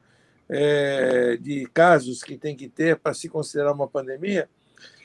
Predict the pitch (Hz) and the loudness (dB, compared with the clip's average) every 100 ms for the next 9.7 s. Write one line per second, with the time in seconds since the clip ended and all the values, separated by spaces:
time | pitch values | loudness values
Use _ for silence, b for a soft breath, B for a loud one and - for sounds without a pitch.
0 | b b b b - 180 208 185 226 233 | b b b b 0 4 6 6 4 4
1 | 254 - 262 262 302 - 254 294 359 175 | -2 -2 0 0 0 0 0 0 -2 0
2 | 156 147 143 143 160 135 147 139 170 165 | 0 -2 -12 -6 -4 -4 -6 -8 -8 0
3 | 262 294 233 170 160 - 165 127 170 160 | 0 0 -2 0 0 2 2 2 -2 -2
4 | 160 147 165 151 139 143 135 - 139 180 | -6 -4 -4 -4 -10 -16 -16 -16 -10 -6
5 | 190 170 202 - 180 190 170 165 202 202 | 4 4 4 0 -2 -2 -4 0 0 0
6 | 151 - 123 113 _ _ _ - 143 123 | -8 -6 -10 -10 _ _ _ -8 -4 4
7 | 190 214 202 170 170 - 165 143 151 147 | 2 2 -4 0 0 0 -4 -4 -4 -4
8 | 147 185 151 170 214 - - _ _ _ | -4 -6 -4 -2 -2 -4 -10 _ _ _
9 | - - 175 - 180 190 240 | -2 2 2 4 2 2 0